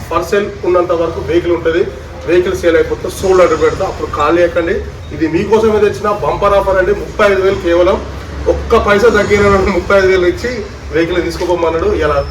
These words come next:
ఇంతకుముందే కాల్ చేస్తే డైరెక్ట్ వెహికల్ దగ్గరకు వచ్చిన చాలా కాల్స్ వచ్చినాయి, ముప్పై ఐదు వేలల్లా, నలభై వేలల్లా బండి కావాలని చెప్పేసి. So ఇక మీకోసమే తెచ్చిన వెహికల్. మీలో ఎవరికైనా వెహికల్ కనుక ఇంట్రెస్ట్ అయితే మీరు డైరెక్ట్గా నన్ను కాంటాక్ట్ కావచ్చు. నా నంబర్ వచ్చేసి డబల్ నైన్ ఫోర్ నైన్ ఫోర్ సిక్స్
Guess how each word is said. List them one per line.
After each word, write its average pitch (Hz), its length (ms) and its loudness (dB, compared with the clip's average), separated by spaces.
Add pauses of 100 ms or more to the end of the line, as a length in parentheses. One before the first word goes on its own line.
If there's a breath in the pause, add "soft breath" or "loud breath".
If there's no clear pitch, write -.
ఇంతకుముందే 185 400 0
కాల్ 165 260 -2
చేస్తే - 180 -6
డైరెక్ట్ 165 320 0
వెహికల్ 151 280 -2
దగ్గరకు 160 300 -2
వచ్చిన 160 300 -4 (400)
చాలా 175 180 2
కాల్స్ 175 260 0
వచ్చినాయి, 170 300 -2
ముప్పై 160 220 -2
ఐదు 160 100 2
వేలల్లా, 160 580 0
నలభై 147 200 2
వేలల్లా 156 280 2
బండి 135 280 -2
కావాలని 143 360 -2
చెప్పేసి. 139 320 -6 (400)
So 202 160 4
ఇక 170 140 2
మీకోసమే 196 420 0
తెచ్చిన 196 280 0
వెహికల్. 190 440 0 (420)
మీలో 214 200 6
ఎవరికైనా 214 300 4
వెహికల్ 196 280 0
కనుక 208 200 0
ఇంట్రెస్ట్ 190 420 0
అయితే 190 140 0
మీరు 185 160 0
డైరెక్ట్గా 226 380 4
నన్ను 202 140 2
కాంటాక్ట్ 175 300 2
కావచ్చు. 147 260 0
నా 147 140 -4
నంబర్ 190 260 0
వచ్చేసి 220 300 -4
డబల్ 185 260 2
నైన్ 220 140 2
ఫోర్ 202 260 -2
నైన్ 208 160 -2
ఫోర్ 202 220 -2
సిక్స్ 208 220 0